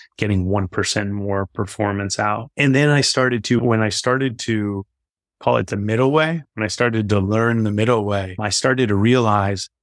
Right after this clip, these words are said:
how many areas of my life this could actually apply to. So it can apply to, I started applying it to learning information, like reading books or writing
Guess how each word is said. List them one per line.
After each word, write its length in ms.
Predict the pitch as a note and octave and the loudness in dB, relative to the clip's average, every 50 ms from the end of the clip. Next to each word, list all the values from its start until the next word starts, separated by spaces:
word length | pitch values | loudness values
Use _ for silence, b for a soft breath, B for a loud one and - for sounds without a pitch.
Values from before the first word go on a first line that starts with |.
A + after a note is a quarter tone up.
| _ _ - | _ _ -10
how 300 | - - - B2+ B2 B2+ | -4 -2 0 2 2 2
many 600 | B2 A2+ G#2+ G#2+ G#2+ G#2+ A2 A2+ A2+ A2+ A2+ A2+ | 2 2 2 2 2 2 2 2 0 0 0 0
areas 340 | A2+ A2 A2 A2 A2 G#2+ G2 | 0 2 2 4 2 2 2
of 100 | G#2 G2+ | 0 -2
my 140 | G#2 G2 G2 | -2 -4 -4
life 340 | F#2+ G2 G2+ A2+ A#2+ - - | -2 -2 0 0 0 -2 -2
this 160 | A#2 G2+ - | -4 -4 -4
could 160 | - - G2+ | -6 -8 -6
actually 520 | G2+ G#2 G#2+ G#2+ - - - A2 G2+ F#2+ F#2+ | -6 -4 -4 -4 -6 -4 0 2 2 2 0
apply 340 | F2+ - - B2 B2 C3 | -2 -2 0 2 2 2
to. 340 | B2 - - - G#2+ G#2+ G#2+ - _ _ _ _ _ _ _ _ _ _ _ _ _ _ | 0 -2 -6 -8 -8 -10 -12 -20 _ _ _ _ _ _ _ _ _ _ _ _ _ _
So 260 | - - - A2+ G#2+ G#2 | -8 -4 -2 0 0 0
it 100 | A2 - | 0 0
can 140 | A#2+ A2+ | 2 0
apply 400 | G#2 F#2 - - A#2 G#2+ G#2+ G#2+ | 0 0 0 0 2 2 2 0
to, 300 | G2+ - - - G#2 G2+ | 0 -2 -2 0 0 0
I 40 | G2+ | 0
started 320 | G2 - - B2+ A#2 G#2+ G#2+ | 0 0 0 0 0 0 -2
applying 400 | G2+ F#2+ - G#2+ G#2 G#2 G#2 G#2 | -4 -4 -2 -2 -2 0 0 0
it 240 | G#2 G#2 G2 G#2 - | -2 -2 -4 -6 -6
to 460 | - G#2+ G#2+ G#2+ G#2+ G#2 G#2 G#2 G2+ - - | -4 -2 0 0 2 2 0 0 -2 -2 -2
learning 460 | G2+ G2+ G#2+ B2 B2 B2 A#2+ A#2 A2 | 0 2 4 4 4 4 4 2 2
information, 840 | A2+ G#2+ F#2 - G#2+ A2 A#2+ C#3 C3+ - - - G#2 G2 F#2+ F#2 F#2 | 0 -2 -2 -2 0 2 2 2 0 0 -2 -2 -4 -4 -4 -6 -4
like 200 | G2 G2 G2 F#2 | -2 -2 0 0
reading 400 | G2+ G#2 A2 A#2 G#2+ G#2+ G#2 G2+ | 0 2 2 2 4 2 2 2
books 500 | G2 A2 G#2 F#2 - - - - - - _ _ _ _ _ _ _ - | 2 2 0 0 -2 -6 -8 -8 -10 -12 _ _ _ _ _ _ _ -2
or 400 | A#2 G#2 G2 G2+ G2+ G2 G2 F#2+ | 0 2 2 4 4 2 2 2
writing 560 | F#2+ G#2+ A#2 A#2+ A#2 G#2+ G2+ F#2+ F#2 F#2 F2+ | 2 2 2 4 2 2 0 0 -2 -4 -8